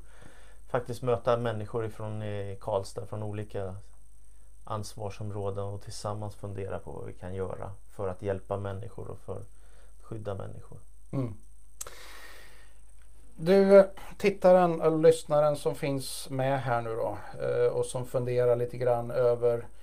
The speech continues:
Speaker 2: det här med vart börjar egentligen lärjungaskapet? När vi börjar i den ändan, Sam,
Speaker 1: Mm.
Speaker 2: var, var egentligen börjar lärjungaskapet? Eh, vad tänker du?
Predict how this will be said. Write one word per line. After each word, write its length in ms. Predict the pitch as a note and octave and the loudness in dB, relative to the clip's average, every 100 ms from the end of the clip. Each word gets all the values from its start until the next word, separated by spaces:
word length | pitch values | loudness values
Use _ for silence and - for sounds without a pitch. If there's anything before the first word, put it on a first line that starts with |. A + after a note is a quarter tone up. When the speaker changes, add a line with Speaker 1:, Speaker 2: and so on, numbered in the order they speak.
| - - - - - - - | -12 -12 -12 -12 -12 -12 -12
Speaker 2:
det 220 | D3 C#3+ | -4 -2
här 240 | C#3+ D#3 | 2 2
med 260 | D3 D3 C#3+ | 2 0 -2
vart 400 | C#3 C3+ E3+ - C#3+ | -2 0 0 -2 -10
börjar 760 | C3+ D3 E3+ E3+ C3+ E3+ F3 | -10 4 8 8 8 4 2
egentligen 640 | D#3+ C#3+ B2+ - C3+ C3 B2+ | 4 2 2 -4 -4 -4 0
lärjungaskapet? 800 | C#3 C#3+ B2 B2 A#2+ G#3 - - | 4 6 4 0 0 2 2 0
När 80 | |
vi 100 | D#3 | -2
börjar 380 | F3+ G3 G#3+ F3 | 4 4 6 2
i 40 | C#3 | 0
den 220 | A#2 A2+ | -4 -4
ändan, 320 | G2+ G2+ G2+ | -6 -4 -4
Sam, 360 | - - G#2 - | -4 -6 -6 -8
Speaker 1:
Mm. 120 | - B2+ | -2 6
Speaker 2:
var, 200 | F3 D#3+ | 6 6
var 280 | D3+ F3 E3 | 6 4 6
egentligen 480 | D3+ C3+ C3+ C3 | 4 0 -4 -2
börjar 460 | C3+ C3+ B2 C#3+ C3+ | 4 6 6 6 4
lärjungaskapet? 1300 | C3+ B2+ C3+ A#2+ A#2+ A2+ G#2+ - C3 A#2+ A#2+ G#2 - - | 2 2 4 4 2 -4 -8 2 2 2 -2 -6 -8 -8
Eh, 340 | C3 B2 B2 A#2+ - - - - - - - - - - - - - | 2 4 4 2 -8 -12 -12 -12 -12 -12 -12 -12 -12 -12 -12 -10 -6
vad 120 | - | -4
tänker 260 | - C#3 | -2 -4
du? 100 | - | -6